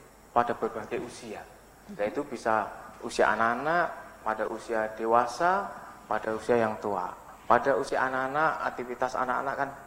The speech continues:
Speaker 1: kadang berlebih, sering bermain, tiba-tiba terjatuh mengenai lutut. Nah, itu bisa juga mengenai lempeng pertumbuhannya. Nah, jika cedera tidak tertangani dengan baik, nanti lempeng pertumbuhan akan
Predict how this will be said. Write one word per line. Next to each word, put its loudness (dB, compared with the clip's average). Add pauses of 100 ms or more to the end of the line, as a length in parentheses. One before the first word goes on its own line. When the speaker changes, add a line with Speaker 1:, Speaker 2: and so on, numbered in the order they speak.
(120)
Speaker 1:
kadang 2 (140)
berlebih, -4
sering -6
bermain, 2 (460)
tiba-tiba -2
terjatuh 0
mengenai -2
lutut. -4 (420)
Nah, 0
itu 0 (240)
bisa 0
juga 0
mengenai -6 (720)
lempeng 0 (880)
pertumbuhannya. -4 (240)
Nah, 4 (500)
jika 2
cedera -2
tidak 0
tertangani -4
dengan -6
baik, 4 (600)
nanti 0
lempeng 0
pertumbuhan 0
akan -2